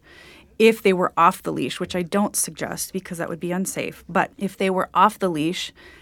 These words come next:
they would probably be running ahead and sniffing here and sniffing there and maybe checking back with you and then going ahead and sniffing around, exploring. That's what would be natural for them.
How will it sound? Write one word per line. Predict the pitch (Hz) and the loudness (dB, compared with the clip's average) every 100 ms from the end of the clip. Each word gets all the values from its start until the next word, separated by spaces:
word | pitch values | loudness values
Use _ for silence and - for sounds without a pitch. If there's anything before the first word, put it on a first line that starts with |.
| _ | _
they | 202 | 4
would | 220 220 | 4 2
probably | - 196 | 0 0
be | 220 233 | 2 2
running | 202 202 226 | 4 4 4
ahead | 233 190 185 180 | 2 0 2 2
and | 190 | 0
sniffing | 185 196 190 220 | -2 -2 0 0
here | 208 185 175 | 2 2 0
and | 175 | 0
sniffing | 180 - 190 226 226 | -2 -4 -4 0 0
there | 165 160 160 | 0 0 2
and | 170 | 0
maybe | 170 196 | 0 -2
checking | 196 - 190 202 | -4 -8 -6 -6
back | 185 156 - | -6 -10 -12
with | 170 - | -12 -4
you | 180 | -2
and | 190 196 | 0 0
then | 196 | 0
going | 190 175 185 208 | 0 0 2 0
ahead | 202 170 170 180 | -2 -4 -2 -2
and | 190 | -4
sniffing | - 185 - 202 | -4 -6 -4 -4
around, | 190 165 - | -2 -2 -4
exploring. | - - 175 170 160 170 - - - - | -8 -8 -4 -2 -2 -4 -10 -20 -20 2
That's | 196 208 - | 6 6 2
what | - | -2
would | 175 | -2
be | 170 | -2
natural | 160 156 151 156 - | 0 0 -2 -4 -12
for | - - | -12 -10
them. | - - | -8 -10